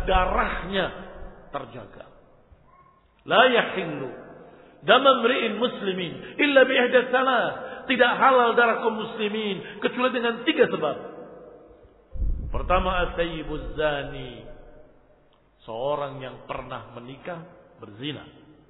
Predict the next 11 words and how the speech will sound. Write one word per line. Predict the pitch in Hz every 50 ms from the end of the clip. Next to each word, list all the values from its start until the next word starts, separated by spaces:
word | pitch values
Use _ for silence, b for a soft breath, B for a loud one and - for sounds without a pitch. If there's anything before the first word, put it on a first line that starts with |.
| - - - -
maka | 95 101 - - 117
dia | 120 135 139
dirajam | 165 175 185 170 127 120 110 - - - - - - - - - - 127
oleh | 127 127 123 120
penguasa. | - 123 117 117 113 104 95 87 - - - - - - - - - b b b b b b b b b b b b
Yang | - 160 185 196 196 214 220
kedua, | 214 277 285 285 269 254 240 226 247 247 226
an-nafsu | 220 226 262 277 262 - - 269 277
bin | 220 269 269 269 262
nafsi. | 262 247 190 - - - 196 202 170 139 127 113 - - - - - - - - - - _ _ _ _ _
Pembunuh | - 147 143 131 120 139 190 220 208 185 185 208